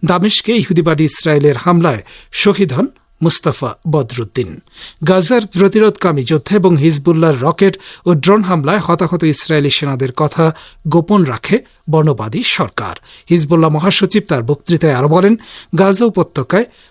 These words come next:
পঁয়ত্রিশ হাজারের বেশি বেসামরিক নাগরিক হত্যা করলেও ইহুদিবাদ ইসরায়েল তার ঘোষিত কোনো লক্ষ্যই অর্জন করতে পারেনি।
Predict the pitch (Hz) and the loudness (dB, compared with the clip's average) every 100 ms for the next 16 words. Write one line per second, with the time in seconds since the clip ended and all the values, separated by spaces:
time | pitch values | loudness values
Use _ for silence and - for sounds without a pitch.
0 | _ - 214 214 247 - 202 196 185 127 | _ 0 0 0 -2 0 2 2 2 0
1 | 98 160 - 185 123 147 - 175 165 160 | -2 -2 0 -2 0 -2 -2 -2 0 0
2 | 147 135 143 139 160 170 202 190 190 151 | 0 -2 0 0 -2 -2 -2 2 2 2
3 | 101 - - _ - 190 165 175 165 156 | -4 -10 -20 _ -2 2 4 4 2 0
4 | 156 - 185 190 165 143 131 - - - | -2 0 0 0 0 -2 -4 -12 -12 -4
5 | 135 185 - 208 196 - 180 165 156 190 | 0 0 0 -2 -2 2 2 2 0 -2
6 | - 143 92 - - _ 139 143 - 165 | -2 -4 -4 -12 -20 _ -4 -4 -2 -2
7 | 160 117 - 220 - 104 78 - | -2 -8 -8 -8 -8 -10 -10 -14